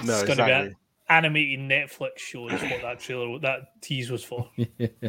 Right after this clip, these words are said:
Speaker 1: even Netflix show. If anything like Cyberpunk, that was fucking
Speaker 2: Well, uh,
Speaker 1: brilliant.
Speaker 2: yeah.
Speaker 1: You know, give me, give me some Splinter Cell. I was gonna put Gears six, and I realized I hate Gears, so I don't know why
Speaker 3: No,
Speaker 1: I
Speaker 3: you
Speaker 1: got
Speaker 3: don't,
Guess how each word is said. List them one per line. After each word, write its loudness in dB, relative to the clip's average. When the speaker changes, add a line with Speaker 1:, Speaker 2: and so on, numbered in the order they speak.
Speaker 1:
even 10
Netflix 4
show. 2
If -6
anything 6
like 8
Cyberpunk, 4
that -6
was 0
fucking -2
Speaker 2:
Well, 12
uh, 6
Speaker 1:
brilliant. 0
Speaker 2:
yeah. 0
Speaker 1:
You -8
know, -2
give 6
me, 2
give 6
me 4
some -2
Splinter -2
Cell. -6
I 12
was 12
gonna 6
put 4
Gears 6
six, -2
and -2
I -2
realized 4
I -2
hate -4
Gears, -4
so -8
I -6
don't -6
know -8
why -4
Speaker 3:
No, 8
Speaker 1:
I 12
Speaker 3:
you 6
Speaker 1:
got -6
Speaker 3:
don't, 6